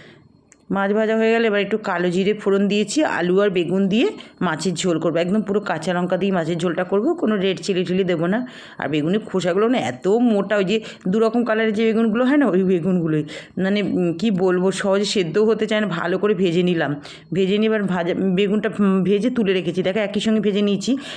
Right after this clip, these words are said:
এবার মশলা কী দিয়েছি বলো তো, অল্প একটু জিরে, নুন, হলুদ আর মাস্টার্ড সর্ষের পাউডারটা যে আছে না, ওটা একটু মিশিয়ে দিয়েছি, ক্যাপসিকাম দিয়েছি, কাঁচা লঙ্কা দিয়েছি,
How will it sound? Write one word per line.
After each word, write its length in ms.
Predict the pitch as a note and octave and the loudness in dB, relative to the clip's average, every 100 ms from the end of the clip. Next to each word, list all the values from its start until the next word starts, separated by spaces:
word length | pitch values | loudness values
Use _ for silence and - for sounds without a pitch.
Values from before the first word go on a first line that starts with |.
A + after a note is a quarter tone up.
| - | -4
এবার 220 | E3+ G#3 | -2 2
মশলা 400 | G3+ F#3+ F#3 G#3+ | 2 2 0 -2
কী 160 | A3 A3+ | 0 0
দিয়েছি 240 | A#3 A3 | 2 2
বলো 140 | A#3+ A#3+ | 2 2
তো, 100 | G#3+ | -2
অল্প 200 | D#3 G3 | 0 -4
একটু 240 | G3+ A3+ | -2 -2
জিরে, 500 | E3+ G3 G3 C#4+ F#4+ - - - | 0 0 2 0 -2 -8 -8 -2
নুন, 300 | F#3+ G#3 A#3 | 0 2 2
হলুদ 500 | F#3 F3 G#3 F4+ - | 2 2 2 2 0
আর 280 | E3 E3 F#3 | -6 -2 0
মাস্টার্ড 400 | E3 E3 G#3 G3+ - G3+ F#3+ - | -2 -2 -4 -4 -4 -2 -2 -2
সর্ষের 340 | G3+ G3 A3 | -2 0 0
পাউডারটা 400 | G#3+ G3+ G3+ G#3+ | 0 0 -2 0
যে 140 | G#3 | 0
আছে 180 | A3 A3+ | 0 0
না, 80 | D#4+ | 0
ওটা 180 | F#3+ F#3+ | 0 -2
একটু 300 | G3 - E4 | -4 -4 0
মিশিয়ে 300 | B3 - F#3+ | 0 0 0
দিয়েছি, 220 | G#3 A#3+ | 0 -2
ক্যাপসিকাম 520 | F#3+ D#3+ - F#3 G3 | -4 -4 -6 -2 0
দিয়েছি, 300 | G3 G#3 C#4 | 0 0 -2
কাঁচা 300 | C#4 G3 F#3 | -4 -6 -4
লঙ্কা 220 | F#3 F#3+ | -4 -2
দিয়েছি, 240 | G3 G3+ | -2 -2